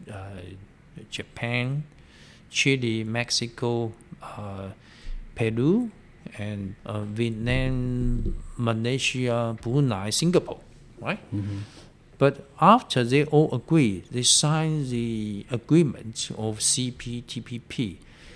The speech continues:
Speaker 1: then normally you have to pass to fulfill the legislative p-,
Speaker 2: Mm-hmm.
Speaker 1: process to, to get the passage in your parliament, right?
Speaker 2: Right.
Speaker 1: But during, uh, at that time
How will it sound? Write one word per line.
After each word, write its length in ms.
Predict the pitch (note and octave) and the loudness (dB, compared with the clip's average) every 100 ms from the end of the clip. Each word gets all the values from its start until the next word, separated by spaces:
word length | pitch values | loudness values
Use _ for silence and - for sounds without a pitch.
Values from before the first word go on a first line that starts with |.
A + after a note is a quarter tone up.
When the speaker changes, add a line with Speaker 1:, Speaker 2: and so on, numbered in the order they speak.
| - - | -10 -6
Speaker 1:
then 420 | A#2+ C#3 D#3+ D3 | 0 2 2 2
normally 580 | C3 D3+ D3 C#3+ C3+ C3 - - - _ | 4 4 4 2 0 -4 -12 -20 -20 _
you 140 | B2+ C3 | 0 2
have 260 | B2+ A#2 | 0 -4
to 140 | - A2+ | -8 -8
pass 600 | - C#3 B2 D#3 - - - - - | -2 0 0 -2 -6 -8 -16 -20 -8
to 140 | C3 | -8
fulfill 580 | - C#3+ - A3+ G#2+ - - - - | 0 0 8 8 8 4 -12 -20 -10
the 140 | B2+ B2 | -8 -4
legislative 1000 | B2+ B2 - - C#3+ F3 F3 A2+ - - - - | -2 -2 0 0 4 2 0 -8 -8 -14 -16 -6
p-, 100 | C3 | -4
Speaker 2:
Mm-hmm. 160 | G#2+ | -2
Speaker 1:
process 540 | G#2 G3 - - - - - - - | 4 6 6 2 -8 -10 -16 -20 -4
to, 160 | C3+ | -4
to 160 | A#2+ - | -2 -6
get 260 | - C#3+ D3 C3+ | 0 0 0 -8
the 100 | A#2+ | -8
passage 720 | C3 D3+ D3+ - A#2+ D3+ - - - - _ | -2 -2 -2 -6 -8 -8 -12 -14 -20 -20 _
in 160 | B2 B2+ | -2 4
your 160 | D3 | 4
parliament, 640 | C#3+ C#3+ C#3+ F2 F2+ - - - - - | 4 2 2 0 -8 -10 -12 -16 -16 -4
right? 180 | C3 - _ | -2 -4 _
Speaker 2:
Right. 260 | A2 G2+ G2 - - - | -6 -6 -8 -14 -20 -8
Speaker 1:
But 200 | C#3 C#3 | -6 -2
during, 420 | - G#3 G#3+ G3+ - | 0 2 2 0 -2
uh, 180 | C#3+ C3 - | -2 -2 0
at 140 | F3+ | -2
that 240 | D#3+ E3 | -2 -4
time 720 | - A#3 C4 C#3+ F2+ D3+ A#3+ | -4 0 2 2 0 0 0